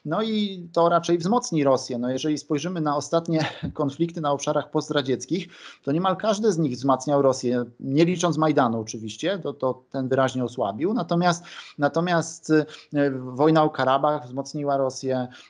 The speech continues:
e, protesty na Białorusi wzmocniły Rosję. Także, także, no, wydaje się, że i to wzmocni Rosję. Jeśli chodzi o Chiny, to sytuacja jest dużo cieka-, b-, bardzo ciekawa. Chiny z Rosją mają taki układ w Azji Środkowej, e, taki,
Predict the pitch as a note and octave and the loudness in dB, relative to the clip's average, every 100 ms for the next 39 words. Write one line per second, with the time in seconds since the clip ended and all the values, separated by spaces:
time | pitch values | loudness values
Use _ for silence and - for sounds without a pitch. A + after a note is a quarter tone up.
0 | D3 C3+ C3 C3 A#2+ - C3+ D3 E3+ D3+ | -4 -2 0 0 -2 -2 -2 -2 0 2
1 | C3+ C3 C3 C3+ C3+ C#3+ C#3 - D3+ C#3 | 2 2 0 -2 -4 -2 -2 0 2 4
2 | C3+ C3 - C3 B2 B2 - - - C3+ | 4 4 2 2 2 0 -6 -6 -2 -2
3 | C3 D#3 D#3+ - - - D#3 C#3+ E3+ E3 | 2 2 2 -6 -20 -10 -6 -2 0 2
4 | F3 F3+ D#3+ E3+ F3+ F#3 F3 E3+ F#3 F#3+ | 2 0 -4 0 2 2 0 -4 -2 -4
5 | F#3 _ G#3+ G3+ D3+ B2+ B2 C#3+ C3 - | -6 _ 2 4 2 -4 -6 -2 -2 -2
6 | C3 A2+ - - - - - F#3+ G3+ G#3 | 2 2 0 -10 -20 -16 2 4 4 -2
7 | A3 F#3+ F3+ - C#3 B2+ D#3+ - _ D#3+ | -2 2 2 0 0 0 -2 -8 _ -10
8 | - F3+ F#3 F3 C3 D3+ D3 C#3 B2+ A2 | -2 -2 2 0 2 2 2 0 -4 -6
9 | A2+ C#3+ C3+ B2 C3+ D3+ D3 C#3 B2 A2+ | -6 -10 -12 -10 0 0 0 -4 -2 0
10 | B2 F#3 - - - - G3+ A3 E3 G3 | 0 -2 -4 -18 -20 -10 -2 0 2 0
11 | G#3 F#3+ E3+ D#3 - - D#3+ E3 E3+ C#3 | 0 0 0 0 -2 -4 -2 0 2 2
12 | D3+ D3 C#3 C3 - E3+ D#3+ D3+ - - | 2 0 -4 -8 -2 0 2 0 -4 -18
13 | - C#3 C#3 C#3 B2+ C3 B2+ B2 C3+ C3+ | -8 -2 0 0 -2 -6 -8 -8 -6 -4